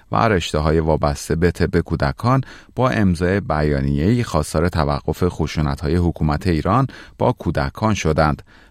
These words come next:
و دربارهٔ عواقب رفتار ناصحیح جمهوری اسلامی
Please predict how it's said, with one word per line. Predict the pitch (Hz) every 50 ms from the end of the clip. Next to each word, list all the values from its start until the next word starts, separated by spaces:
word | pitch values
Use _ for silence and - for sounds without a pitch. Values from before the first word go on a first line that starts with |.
| - -
و | 64 69
دربارهٔ | 71 117 110 107 104 - 98 87 90 98 95
عواقب | 78 85 85 76 80 78 73 - 82 80 95 101 98
رفتار | 87 76 71 - - 82 78 85
ناصحیح | 90 92 85 78 73 - - 73 76 78 82 85 90 92 87
جمهوری | 85 80 - 82 78 73 73 76 76 80 85
اسلامی | 85 80 - - 76 73 69 78 110 143 147